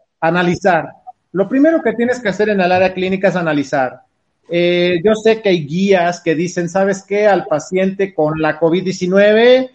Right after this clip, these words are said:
dale treinta kilocalorías por kilogramo, dale omega tres, dale vitamina D, y te sueltan ahí un montón de, de recomendaciones.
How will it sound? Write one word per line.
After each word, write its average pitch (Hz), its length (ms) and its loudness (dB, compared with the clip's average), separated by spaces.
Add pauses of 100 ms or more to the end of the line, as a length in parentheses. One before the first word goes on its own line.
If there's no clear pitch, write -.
(220)
dale 185 380 0
treinta 214 600 0
kilocalorías 165 760 -2
por 165 160 -10
kilogramo, 202 840 0
dale 165 240 0
omega 139 360 -4
tres, 208 300 0
dale 170 220 0
vitamina 147 580 -2
D, 240 340 4
y 143 260 0
te 135 200 -4 (140)
sueltan 185 360 -4
ahí 156 160 -2
un 165 100 -4
montón 151 380 -4
de, 131 420 -2
de 127 140 -2
recomendaciones. 123 920 -6